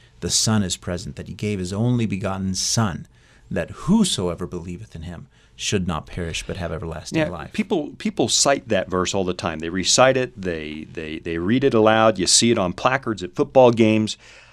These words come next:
Speaker 2: um, and yet we kinda have this twisted idea of God, like he's a stingy God, and he'll let you into heaven if you barely make it, and there's a technical, you know, there's a technicality, and he's, "Oh, I don't wanna let you into heaven, but I'm gonna have to let you in."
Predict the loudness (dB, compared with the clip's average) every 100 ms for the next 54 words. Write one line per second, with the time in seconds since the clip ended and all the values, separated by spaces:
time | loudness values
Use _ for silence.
0 | _ 0 2 2 0 0 4 4 4 0
1 | -6 -6 -6 -6 -6 -4 -6 -6 0 0
2 | 0 -4 0 2 2 2 -2 -2 -6 -4
3 | -4 -4 -2 -2 -2 -6 -8 -12 -14 -12
4 | -6 -2 -2 -4 -8 -20 _ _ -8 4
5 | 6 8 4 4 4 6 8 6 6 2
6 | 2 -4 2 6 6 6 6 6 4 4
7 | 2 2 0 0 -2 -2 -2 -2 0 2
8 | 2 -2 -6 -2 -2 -6 -16 -10 -4 -2
9 | 0 0 0 -2 4 6 6 6 2 0
10 | -2 2 6 6 2 0 -2 -2 -4 -6
11 | -6 -8 -6 -6 -6 -6 -4 -4 -4 -6
12 | -6 -8 -8 -8